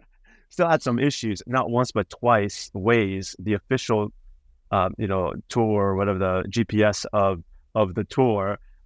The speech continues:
uh, took us up, you know, this literally single track dirt trail, and we have a minivan, and we're hitting boulders left and right. And so it wasn't flawless by any means, but it does take a lot, you know,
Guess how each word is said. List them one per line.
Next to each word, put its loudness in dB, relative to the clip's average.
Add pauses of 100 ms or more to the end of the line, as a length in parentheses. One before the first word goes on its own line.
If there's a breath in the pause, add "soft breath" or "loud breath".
uh, 0 (100)
took 0
us -2 (180)
up, -4 (240)
you 0
know, 2
this -6 (140)
literally 0
single 0
track 0 (320)
dirt -2
trail, -4
and -2
we 2
have 0
a -2
minivan, -2 (420)
and 0
we're 0
hitting 0
boulders 0
left -4
and -4
right. -2
And -8
so 0 (320)
it -2
wasn't 0
flawless 2
by -2
any -2
means, -2 (400)
but 0
it -4
does 0
take -2 (100)
a 0
lot, 0
you 2
know, 0